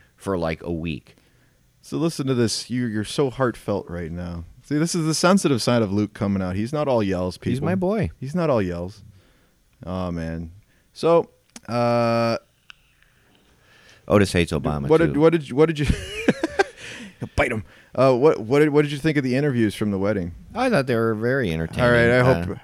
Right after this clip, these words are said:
Speaker 2: I actually thought at one point, like, uh, Luke's gonna be a, a little upset. Then I thought about it for, like, two more seconds. Like, no, Luke's not gonna give a shit about any of this.
Speaker 1: No, no, no, I remember. I remember.
Speaker 2: <laughs>
Speaker 1: Uh, Jeff Zagrossi labeled me the librarian of shame because I always remember.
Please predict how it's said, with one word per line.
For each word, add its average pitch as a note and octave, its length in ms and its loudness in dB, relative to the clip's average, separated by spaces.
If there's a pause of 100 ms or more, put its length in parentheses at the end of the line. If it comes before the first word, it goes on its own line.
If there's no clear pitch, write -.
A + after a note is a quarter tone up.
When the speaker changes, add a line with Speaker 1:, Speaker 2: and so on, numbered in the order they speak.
Speaker 2:
I C#3 180 2
actually C3 340 0
thought B2 180 2
at G#2 80 0
one A2+ 160 0
point, A#2 240 -2
like, G#2 300 -4
uh, A2+ 280 2
Luke's G#2 280 -4
gonna G2+ 200 -4
be F#2+ 300 -4
a, F2+ 100 -8 (200)
a G2 180 -4
little A2+ 300 -2
upset. G#2 440 -2
Then G#2 100 -2
I G2+ 80 -2
thought G2+ 180 -2
about G2 220 -4
it F2+ 80 -8
for, - 100 -10
like, F#2 200 -6
two G#2 120 -6
more F#2+ 160 -6
seconds. F#2+ 400 -8
Like, F#2 180 -14
no, C#3 320 -2
Luke's B2 200 -4
not A2+ 100 -2
gonna G2 120 -4
give G2 120 -4
a G2 40 -4
shit G2 180 -6
about F#2+ 320 -6
any G2 160 -4
of G2 100 -4
this. G#2 80 0
Speaker 1:
No, F3 100 4
no, E3+ 140 2
no, A2+ 100 2
I G#2 180 4
remember. G#2 640 0
I G2+ 80 -2
remember. G#2 460 -2 (100)
Speaker 2:
<laughs> - 40 -10 (1080)
Speaker 1:
Uh, G2 200 4
Jeff A2+ 260 2
Zagrossi A2 480 0
labeled F#2+ 360 2
me F#2+ 100 2
the F2 80 -2
librarian E2+ 580 0
of D#2+ 80 -8
shame F2 340 -2
because D#2 280 0
I E2 140 0
always F2+ 480 2
remember. F2 500 -2